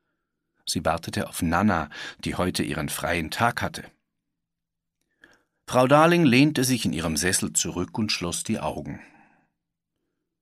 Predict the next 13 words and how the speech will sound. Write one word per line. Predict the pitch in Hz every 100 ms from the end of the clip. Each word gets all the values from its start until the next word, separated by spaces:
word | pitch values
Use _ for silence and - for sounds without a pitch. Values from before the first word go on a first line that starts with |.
| _ _
Sie | -
musste | 101 101 95
wohl | 85 -
eingeschlafen | 135 151 - - 76 - 90
sein, | 98 104
als | 110 131
sie | -
plötzlich | 107 - 151 165 - 147
von | - -
einem | 123 139
Geräusch | 143 139 95 80 -
geweckt | 87 73 71 -
wurde. | - - -